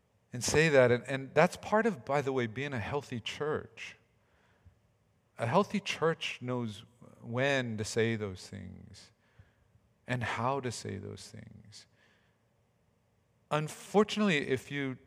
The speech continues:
take the definition of healthy church as a church that, that where people are always at peace and they're not fighting with each other, which means basically we keep each other at a safe distance,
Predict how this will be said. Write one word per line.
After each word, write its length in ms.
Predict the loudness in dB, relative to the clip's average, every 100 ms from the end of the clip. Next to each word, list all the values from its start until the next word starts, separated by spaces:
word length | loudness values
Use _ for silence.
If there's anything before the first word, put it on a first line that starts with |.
| -10
take 380 | 0 2 0 -6 -20 -20 -16
the 300 | -6 -2 -2
definition 600 | 2 2 2 -2 -4 -4 -4
of 80 |
healthy 380 | 0 0 0 -4
church 400 | -4 0 0 0
as 100 | -6
a 60 | -8
church 500 | -4 2 2 0 2
that, 300 | 4 4 2 -18 -20 -4
that 440 | 6 8 8 4 -14 -20 -20 _
where 140 | -2 -2
people 440 | -4 -6 2 6
are 140 | 8
always 320 | 6 6 2 0
at 180 | -2
peace 380 | -4 -8 -6 -6
and 140 | -6 -2
they're 80 |
not 180 | 0 -2
fighting 320 | 2 2 2
with 160 | -4 -8
each 220 | -10 -2
other, 340 | 0 0 -4 -6 -12 -10
which 220 | -8 -6
means 220 | -6 -6 -2
basically 500 | -2 -2 -6 -4 -2
we 140 | -4
keep 280 | -6 -8 -8
each 200 | -4 0
other 180 | 2 2
at 80 | 0
a 60 |
safe 400 | -2 -4 -4 -6
distance, 720 | -12 -12 -12 -14 -14 -16 -20